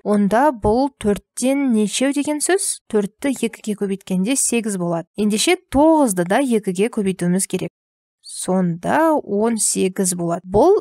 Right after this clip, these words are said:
әлі де тең қатынастар. Сегіздің он сегізге қатынасы төрттің тоғызға қатынасымен тең. Ал екінші жолда бізге барлық сұрақтардың санын беріпті. Ал жарайды.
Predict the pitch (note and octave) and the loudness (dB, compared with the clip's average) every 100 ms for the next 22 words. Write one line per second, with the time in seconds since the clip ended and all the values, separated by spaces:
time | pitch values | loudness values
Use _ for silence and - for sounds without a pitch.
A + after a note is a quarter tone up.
0 | - G3+ G3+ B3+ D4+ C#4+ - B3 A#3 G#3+ | 0 0 2 2 2 0 0 -2 0 -4
1 | G#3 G3+ - E3+ - _ - A3+ B3+ B3 | 0 -2 -2 -4 -6 _ -2 0 0 0
2 | C#4 A#3+ A#3 B3 A3+ G#3 F#3+ - F3+ F3+ | 0 2 2 0 0 0 -2 -2 -4 -2
3 | F3 - D#4 F4+ - F#3 - B3 D#4 B3 | 0 2 0 0 -2 -2 -2 -4 -2 0
4 | G3+ F#3+ G#3+ B3+ A3+ G#3 G3+ F#3+ G3+ A3+ | 0 0 0 0 0 0 0 0 2 0
5 | B3+ - B3+ F3+ - C#4 F#4+ B3+ B3 C4 | 0 -2 -2 -2 2 4 4 2 0 0
6 | A#3 B3 A3 F#3+ C4+ F#4 G3 G3 C4+ C#4+ | 0 0 2 2 0 0 -4 -2 0 0
7 | - C#4 D4 D4 A#3+ G3 C#4 - A3+ G3 | 2 2 4 4 4 2 0 0 0 -2
8 | - F#3+ G3 B3+ - G#3+ G#3+ A3 G3 F#3+ | 0 -2 -2 -2 0 2 0 0 0 -2
9 | - - - G#3+ B3 D#4 B3 B3 | -6 -16 -4 -2 2 2 2 -2